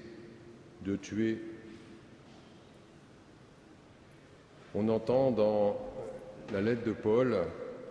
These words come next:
Dieu veut se réconcilier le monde avec lui. Tout est dit, on pourrait s'arrêter là.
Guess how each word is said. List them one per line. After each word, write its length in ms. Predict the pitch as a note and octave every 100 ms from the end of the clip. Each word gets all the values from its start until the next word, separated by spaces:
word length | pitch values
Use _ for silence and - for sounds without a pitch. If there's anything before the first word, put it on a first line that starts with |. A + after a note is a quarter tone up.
| - - - - - -
Dieu 500 | D#2+ E2+ G2+ A#2 A#2
veut 300 | E2+ G#2 A#2
se 520 | F#2+ - - C3+ C#3 C3
réconcilier 1040 | A#2+ A#2 - A2+ - - A2 G2+ G#2 G#2+
le 160 | G2+ G2+
monde 360 | G2 G2 F#2
avec 280 | F#2 E2+ E2+ - D#2+
lui. 280 | E2+ E2+ D#2+ - - - - - - - - - - - - - - -
Tout 200 | A#2 A2+
est 60 | A2
dit, 220 | G2 G2
on 80 | F#2+
pourrait 240 | G2+ F#2+
s'arrêter 400 | F2 F2 E2 -
là. 100 | C#2